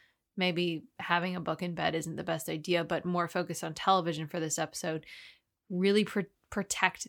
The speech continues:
that space of the bed with your spouse, that there's, like, this invisible field that no distraction comes inside of the bed. Um,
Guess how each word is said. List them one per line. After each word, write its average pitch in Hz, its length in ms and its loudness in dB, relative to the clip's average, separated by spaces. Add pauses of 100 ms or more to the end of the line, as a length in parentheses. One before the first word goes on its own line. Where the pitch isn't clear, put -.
(100)
that 175 220 4
space - 720 0 (760)
of 165 320 2
the 156 160 -4 (160)
bed 151 460 0 (300)
with 175 180 -4
your 156 100 -4
spouse, - 500 -2
that - 100 -14
there's, 165 200 -6
like, - 200 -6
this - 180 -6
invisible 175 540 0
field - 540 -2 (260)
that 156 180 -6
no 175 380 -2
distraction 185 460 0
comes 175 340 -2
inside 160 460 -2
of 151 120 -6
the 156 60 -6
bed. 160 440 0 (680)
Um, 160 560 -2